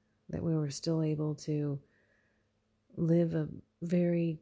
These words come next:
good life with him working, that we have some decisions we have to make. Just a lot of craziness that,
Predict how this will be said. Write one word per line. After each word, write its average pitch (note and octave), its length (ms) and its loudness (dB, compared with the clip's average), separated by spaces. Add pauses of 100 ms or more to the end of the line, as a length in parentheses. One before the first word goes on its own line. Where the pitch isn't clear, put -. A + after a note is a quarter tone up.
good F3 240 2
life D#3+ 800 -2 (120)
with D3+ 240 -6 (200)
him E3 300 0
working, D#3 680 -2 (300)
that - 120 -8
we D#3+ 120 -2
have D#3 160 0
some E3 160 -2
decisions D#3+ 580 -4
we D#3+ 120 -2
have D#3 180 -4
to D#3+ 100 -4
make. D#3 480 -4 (1160)
Just - 220 -2
a - 80 -2
lot G3 360 0
of F3+ 220 -4
craziness E3+ 880 0
that, - 220 -6